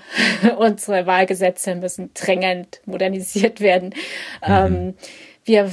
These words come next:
Speaker 1: haben nicht umsonst, äh, eine ganz strenge Regelung für Wahlwerbespots im Fernsehen und in der Zeitung.
Speaker 2: Ja.
Speaker 1: Und
Speaker 2: Ja.
Speaker 1: dass das im Internet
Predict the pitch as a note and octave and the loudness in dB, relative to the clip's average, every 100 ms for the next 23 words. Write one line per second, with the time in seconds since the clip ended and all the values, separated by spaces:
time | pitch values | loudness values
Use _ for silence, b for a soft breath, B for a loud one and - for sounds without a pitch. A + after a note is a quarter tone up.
0 | G3+ G3+ G3 F#3+ F#3+ - G3+ F#3 F#3+ - | 2 2 0 -8 -10 -4 -2 -2 -2 -8
1 | - G3 F#3+ F3+ F3+ F#3+ F#3+ G3 - - | -4 2 2 2 -2 -2 0 0 -2 0
2 | F#3+ F#3+ F#3+ F#3 E3+ E3+ E3 F#3+ - - | 0 2 0 0 -2 -4 -6 -10 -8 -8
3 | A3+ G3 F3+ F3+ F3+ F#3 - - - F3+ | -4 0 2 4 2 2 -8 -8 -8 -6
4 | F3+ G#3 F3 F#3 F#3 E3 E3+ D#3 F3 F3 | -4 -2 -2 -2 -6 -8 -8 -10 -8 -8
5 | - F3 E3 - F#3+ F#3+ F3 F#3 - B | -6 -6 -6 -4 0 0 -2 -12 -14 B
6 | B B B B G#2 G#2 - - - _ | B B B B 0 2 0 -4 -10 _
7 | _ G#3+ F#3+ G3+ F#3+ G#3+ G#3 F#3 F3 | _ 0 0 -2 -2 -2 0 0 -2